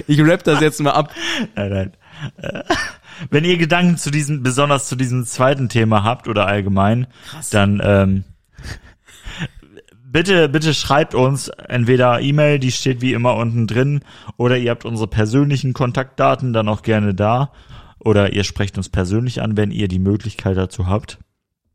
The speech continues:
Speaker 1: Ja.
Speaker 2: Ähm, ich find das interessant. Ich werd mich mal damit auseinandersetzen, aber du kannst das auch gerne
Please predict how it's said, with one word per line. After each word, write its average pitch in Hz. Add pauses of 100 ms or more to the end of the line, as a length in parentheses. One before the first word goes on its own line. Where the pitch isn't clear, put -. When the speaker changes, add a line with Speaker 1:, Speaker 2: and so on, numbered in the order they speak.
(320)
Speaker 1:
Ja. 104 (240)
Speaker 2:
Ähm, 98 (1400)
ich 127
find 151
das 139
interessant. 123
Ich - (260)
werd 110
mich - (260)
mal 110
damit 107
auseinandersetzen, 101
aber 101
du 92
kannst -
das -
auch 110
gerne 90